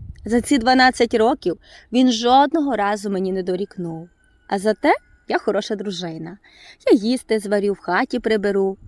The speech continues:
У нас двоє прекрасних діточок. Ми щороку відпочиваємо за кордоном, а цього року на день народження Павло подарував мені автомобіль. Чи є в мене до нього любов? Швидше, повага. Звісно, часто нас приймають як тата і доньку,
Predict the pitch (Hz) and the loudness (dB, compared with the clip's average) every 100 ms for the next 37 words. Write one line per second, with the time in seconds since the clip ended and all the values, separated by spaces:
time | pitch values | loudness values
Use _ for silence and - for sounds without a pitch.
0 | - 202 202 202 180 180 196 285 311 - | -8 -4 -2 -2 -6 -2 0 2 0 -4
1 | 175 - 175 214 - 214 208 208 196 - | -8 -2 0 0 -2 -6 -4 -4 -6 -6
2 | 170 160 - - - - - 277 302 330 | -8 -8 -12 -18 -16 -14 0 2 4 4
3 | 330 339 285 254 214 - 269 330 202 175 | 2 2 0 -2 -6 -2 -2 0 -2 -6
4 | 170 170 160 185 262 302 220 196 _ _ | -8 -8 -2 0 2 2 0 -4 _ _
5 | - 247 269 247 254 285 277 - 190 190 | -2 0 2 4 4 4 2 2 -2 0
6 | 190 185 175 196 294 233 175 147 _ - | 0 0 0 -2 -2 -4 -6 -8 _ -20
7 | - - 277 494 - 262 196 190 175 190 | -4 2 4 4 2 -2 -2 -2 -2 -2
8 | 254 208 196 - - 190 196 175 165 160 | -2 -2 -2 -6 -6 -6 -4 -6 -8 -8
9 | 160 - _ - - - 320 339 330 339 | -12 -16 _ -20 -20 0 4 6 6 6
10 | 339 320 320 330 330 311 262 311 440 453 | 6 6 6 8 6 6 4 4 4 2
11 | - - - 415 508 403 392 - 339 330 | -6 -14 -4 0 2 2 0 0 0 2
12 | 294 180 180 180 - - - 262 302 381 | 2 -2 -6 -8 -8 -12 -10 0 6 6
13 | 294 220 202 196 - 262 262 254 254 254 | 6 0 0 0 2 2 2 2 2 2
14 | 262 247 262 254 240 226 - 247 247 247 | 0 2 4 4 2 -2 0 0 2 -4
15 | 220 233 226 349 370 | -2 -2 0 2 4